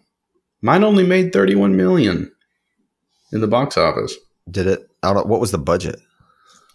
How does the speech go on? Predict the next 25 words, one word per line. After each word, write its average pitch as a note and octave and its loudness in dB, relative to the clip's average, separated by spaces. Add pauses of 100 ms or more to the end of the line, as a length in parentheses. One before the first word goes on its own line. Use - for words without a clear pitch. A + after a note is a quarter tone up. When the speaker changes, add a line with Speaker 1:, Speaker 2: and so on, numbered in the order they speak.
(100)
Speaker 1:
Oh, F#2 -2 (340)
where G#2+ -6
do B2 -4
you B2+ -6
find G#2+ -2
that G2+ -2
at? - -12 (560)
Speaker 2:
Okay. - -8 (160)
Uh, D2+ -6
I D#2 -6
don't D2 -6
know. B1+ -12 (180)
I'm G2 -4
gonna C3 0
look F#2+ -4
at - -12
the - -20
twenty D#2+ -10
ten D2+ -8
one B1+ -10
and A#1+ -14
see - -10
what C2+ -10
it - -12
made. - -14